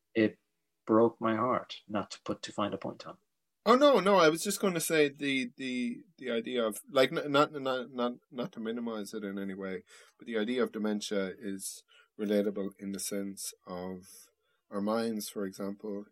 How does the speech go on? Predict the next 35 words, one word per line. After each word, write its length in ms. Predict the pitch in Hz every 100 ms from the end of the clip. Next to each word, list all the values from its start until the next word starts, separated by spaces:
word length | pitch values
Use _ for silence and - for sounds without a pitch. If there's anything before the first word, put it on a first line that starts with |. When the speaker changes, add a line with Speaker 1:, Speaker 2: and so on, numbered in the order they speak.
| _
Speaker 2:
in, 420 | 104 101 95 95 101
um, 380 | 101 98 98 95 _ _ _ _ _ _
in 100 | 110
dreams, 680 | 107 123 120 92 101 - - _ _ _ _ _ _ _ _ 104
um, 340 | 92 95 101 -
kind 160 | 113
of 80 | 98
wor-, 160 | 110 110
wor-, 240 | 110 104
wor-, 280 | 110 101 -
wor-, 280 | 120 107 107 -
work 320 | 117 104 -
in 120 | 107
confusing 560 | - 104 110 104 104 104
ways, 420 | 104 104 107 - - - -
or 80 | 123
even, 300 | 120 120 113
even, 400 | 131 113 117 117
even, 260 | 117 113 110
even, 260 | 113 117 -
even 280 | 110 104 104
if 120 | -
we're 140 | 113
kind 220 | 101 113 101
of 80 |
half 340 | - 110 101 -
waking. 520 | 110 113 110 104 - _ _ _ -
And 80 | 120
the 120 | 123
idea 580 | 120 120 135 131 120 113 -
of 480 | 113 107 104 - - -
our 580 | 107 107 104 104 101 _ _ _ _ _ -
consciousness 720 | - 113 - 117 - 101 -
kind 240 | - 101
of, 180 | 98 98